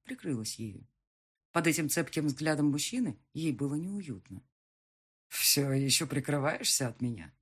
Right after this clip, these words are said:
Тебе не кажется это глупым?" Макаров приподнял одну бровь. "Как ты меня нашёл?"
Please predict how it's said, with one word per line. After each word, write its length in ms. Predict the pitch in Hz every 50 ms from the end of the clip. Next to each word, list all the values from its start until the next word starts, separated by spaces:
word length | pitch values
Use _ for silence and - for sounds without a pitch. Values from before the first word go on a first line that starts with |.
| _ _ _ _ _ _ _
Тебе 240 | - - 131 123 139
не 120 | 131 135
кажется 400 | 127 - 226 - 262 233 - - 131
это 220 | 127 127 - 190
глупым?" 640 | 175 156 185 185 165 139 127 - - 107 95 - - _ _ _ _ _ _ _ _ _ _ -
Макаров 360 | 170 - - 147 131 127 -
приподнял 460 | - 156 151 - 165 147 151 127 113 120
одну 200 | 123 127 143 143
бровь. 340 | 127 127 101 95 - - _ _ _ _ _ _ _ _ _ _ _ _ _ _ _ _ _ _ _ _ _ _ _ _ _ _ _
"Как 240 | - - - - - _ _ _ _ _ _
ты 120 | - - 240
меня 280 | 233 226 220 214 -
нашёл?" 480 | - 214 208 - - - - 50 - -